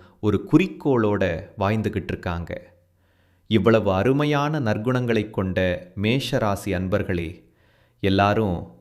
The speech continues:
ஆரோக்கியமா இருக்கீங்களா? "ஏங்கம்மா,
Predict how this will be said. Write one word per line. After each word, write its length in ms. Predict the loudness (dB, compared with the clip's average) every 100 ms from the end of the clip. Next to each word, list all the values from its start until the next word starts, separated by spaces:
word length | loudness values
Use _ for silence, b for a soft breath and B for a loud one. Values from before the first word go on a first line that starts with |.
| _
ஆரோக்கியமா 680 | 0 2 2 -2 -2 0 0
இருக்கீங்களா? 840 | -2 -2 -2 2 0 0 -8 -18 _ _ _ _ _ _ _
"ஏங்கம்மா, 540 | 0 2 2 2 0